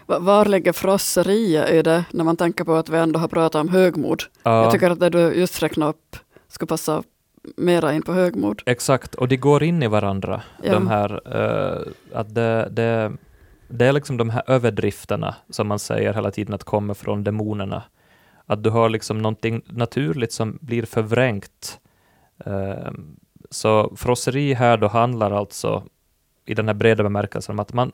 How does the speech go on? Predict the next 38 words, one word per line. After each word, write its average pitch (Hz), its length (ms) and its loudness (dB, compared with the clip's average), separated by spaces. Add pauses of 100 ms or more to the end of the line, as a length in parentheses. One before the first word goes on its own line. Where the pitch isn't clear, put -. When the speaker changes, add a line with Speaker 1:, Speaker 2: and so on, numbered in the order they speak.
(100)
Speaker 2:
tar 160 220 0 (320)
för 147 160 4
sig 113 200 0
själv 101 420 0 (260)
på 117 120 2
de 120 100 2
andras 110 300 0
bekostnad. - 680 -6 (360)
Och, - 380 -4
och 117 80 2
det 117 100 2
blir 123 140 2
som 120 140 -4
en 107 100 -4
typ 113 340 -4
av 104 500 -2
inkrökthet, 113 1040 -4
en, 113 260 -4
en 110 240 -6
egoism. 117 640 -2 (400)
Att - 180 -10
vi 110 80 -4
har 110 120 -2
som 117 120 -6
svårt 120 360 -2
att - 80 -12
låta 113 280 0
vara. 107 320 -2 (960)
Speaker 1:
Och 175 120 0
om 180 100 6
man 185 80 2
tänker 190 220 2
på 165 80 -2
det 165 60 2
här 165 100 2
vad 151 120 -2
du 180 120 2
säger 170 360 0